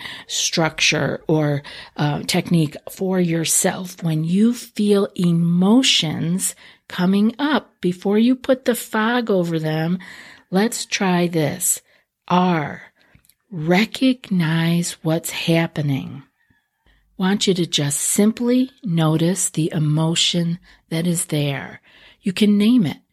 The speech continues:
feel it. Just let it be there. No judgment. Just recognize it. A, and that stands for allow. We know a lot about allowing and acceptance here, don't we? But the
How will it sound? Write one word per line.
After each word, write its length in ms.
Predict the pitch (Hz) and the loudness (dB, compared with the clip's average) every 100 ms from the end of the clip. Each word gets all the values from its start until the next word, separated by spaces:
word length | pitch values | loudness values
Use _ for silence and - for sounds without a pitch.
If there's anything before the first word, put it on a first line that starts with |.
| _ _ | _ _
feel 320 | - 226 226 165 | -4 0 2 0
it. 340 | - _ - _ _ _ _ | -6 _ -20 _ _ _ _
Just 200 | 220 - | -6 0
let 140 | 214 | 0
it 140 | 285 254 | 0 -2
be 160 | 226 | 0
there. 240 | 208 143 139 | 2 0 0
No 220 | 165 233 | 0 0
judgment. 840 | - 202 - - 127 - - - _ - | 0 -2 -4 -8 -12 -14 -20 -20 _ -8
Just 480 | 160 220 - - - _ _ | -4 -2 -4 -10 -20 _ _
recognize 800 | 175 170 - 147 135 123 127 - | 0 0 -2 -6 -6 -8 -10 -12
it. 340 | 131 - - _ _ _ _ _ _ - - - _ | -14 -18 -20 _ _ _ _ _ _ -20 -20 -20 _
A, 560 | 180 175 175 190 254 - _ _ _ | 2 4 4 2 -2 -10 _ _ _
and 180 | 170 175 | 2 4
that 240 | 180 185 | 4 2
stands 460 | - - 180 175 175 | -2 0 2 2 -2
for 260 | - 160 160 | -4 -4 -4
allow. 880 | 160 151 151 156 170 151 131 90 - _ | -6 -4 -2 -2 0 -2 -6 -12 -18 _
We 140 | 160 | -4
know 200 | 160 170 | 2 4
a 20 | 175 | 4
lot 280 | 175 165 | 2 0
about 280 | 170 165 165 | -2 -2 -2
allowing 680 | - 160 170 175 180 175 175 | -4 -2 2 2 4 2 0
and 80 | 165 | -2
acceptance 680 | 160 - 180 170 - 170 165 | -4 -2 -2 -2 -2 -4 -2
here, 320 | 208 165 156 | 0 0 0
don't 260 | 160 160 - | -2 -4 -4
we? 300 | 147 143 - - - - - - _ _ | -4 -4 -8 -20 -18 -18 -18 -20 _ _
But 260 | - 175 - | -2 -2 2
the 280 | 175 175 | 0 0